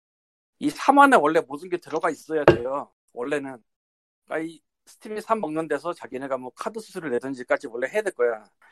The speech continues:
근데 지금처럼 뭐, 돼지칼을 거쳐서 쏘는 이런 거 같은 경우에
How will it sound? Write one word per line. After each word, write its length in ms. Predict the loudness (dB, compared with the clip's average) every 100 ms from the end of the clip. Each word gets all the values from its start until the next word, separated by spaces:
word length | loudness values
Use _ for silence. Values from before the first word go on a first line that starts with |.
| -18 -10
근데 400 | 2 6 6 4 _ _ _ _
지금처럼 480 | 0 4 6 6 4
뭐, 80 | -2
돼지칼을 440 | -10 -2 2 4
거쳐서 360 | 2 0 -2 -4
쏘는 320 | -4 -2 -2
이런 280 | 0 0 0
거 120 | -2
같은 260 | -2 -2 -8
경우에 300 | -10 -10